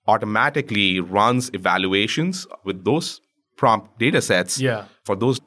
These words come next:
Speaker 1: you know, dimensions for these models, and then generates a comprehensive model evaluation report that you can refer to. And that will show you how the model performed on each of those dimensions. It'll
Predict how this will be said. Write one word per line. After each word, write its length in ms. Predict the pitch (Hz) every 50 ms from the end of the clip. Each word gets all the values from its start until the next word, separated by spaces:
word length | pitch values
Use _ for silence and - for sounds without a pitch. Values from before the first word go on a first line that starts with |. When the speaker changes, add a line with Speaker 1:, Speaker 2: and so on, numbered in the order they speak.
| _ _
Speaker 1:
you 100 | - 131 113
know, 100 | 92 90
dimensions 640 | 98 101 104 113 120 127 - - 117 101 98 92 -
for 100 | - 92
these 160 | 95 92 98
models, 360 | 123 139 151 127 113 113 113 - - - - _ -
and 140 | 107 107 107
then 140 | 113 110 95
generates 540 | 110 107 101 98 101 113 117 120 120 - -
a 80 | 101 95
comprehensive 1200 | 95 - - 110 95 92 104 92 87 107 107 107 104 - - 104 98 95 92 92 92 90 - - _ _ _ _ _ _ _ _
model 300 | 101 95 92 95 95 92 92
evaluation 520 | 87 92 92 98 117 127 120 - 101 82
report 460 | 78 78 - - 85 85 80 78 -
that 180 | - 82 82 -
you 80 | 90
can 140 | - - 85 85
refer 240 | 85 - 110 98
to. 260 | 85 - 95 85 82 - - - - _
And 80 | - 104
that 100 | 107 104 110
will 80 | 107
show 180 | 95 - - 107
you 200 | 101 98 98 92
how 260 | - - 101 101 104
the 80 | 101 101
model 260 | 101 101 101 98 98
performed 600 | 95 - 95 - - 110 117 120 117 113 113 113 - - - _ _ _ _ _ -
on 400 | 95 92 87 90 87 90 87 - -
each 240 | 101 113 113 113 117
of 100 | 95 92
those 180 | 101 98 87
dimensions. 760 | - 107 104 110 117 117 110 - - 117 104 101 101 92 - -
It'll 160 | 101 95 95